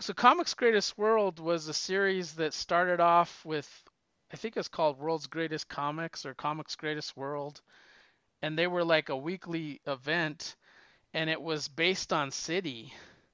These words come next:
So, like, Arcadia was one of the cities, and out of there came, like, s-, X and Pit Bulls, and I can't remember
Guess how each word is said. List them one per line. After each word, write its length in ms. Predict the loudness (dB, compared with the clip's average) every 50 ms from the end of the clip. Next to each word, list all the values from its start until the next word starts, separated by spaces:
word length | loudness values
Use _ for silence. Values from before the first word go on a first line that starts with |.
| _
So, 280 | -10 -8 -4 -4 -4 -2
like, 440 | 2 4 4 4 4 2 -8 -14 -14 _ -20 -20 -20 -20 -20 _ _ 6
Arcadia 1040 | 8 8 8 6 2 4 6 6 6 6 4 4 6 8 8 8 10 8 8 6 2 -2 -10 -18 _ _ _ _ _ _ _ _ _ _ _ _ -8
was 540 | -2 2 4 6 6 4 4 2 0 0 0 0
one 200 | 4 4 6 6
of 100 | 6 4
the 100 | 4 2
cities, 640 | 2 2 2 2 2 2 4 2 2 2 0 0 0
and 300 | 0 0 0 -2 -4 -6 _ 2
out 180 | 6 6 8 6
of 100 | 6 4
there 240 | 6 6 6 6 4
came, 340 | 2 0 0 2 2 4 4
like, 240 | 4 4 4 2 _ _ _ _ _ -20 _ _ _ -20 -20 -20 -20 -20 _ -6
s-, 220 | 0 2 4 2 2 _ _ _ _ _ 4
X 500 | 8 10 12 12 10 8 4 -2 -2 0
and 440 | 2 0 0 0 -2 -2 -4 -6 -10 -14 _ _ _ _ _ _ _ _ -2
Pit 300 | 4 4 4 4 4 -2
Bulls, 560 | 0 0 2 4 4 4 4 2 2 0 -2
and 160 | -2 2 2
I 80 | 2 2
can't 260 | 2 4 4 4 4
remember 500 | 4 2 0 -2 -2 -2 -2 -2 -2 -2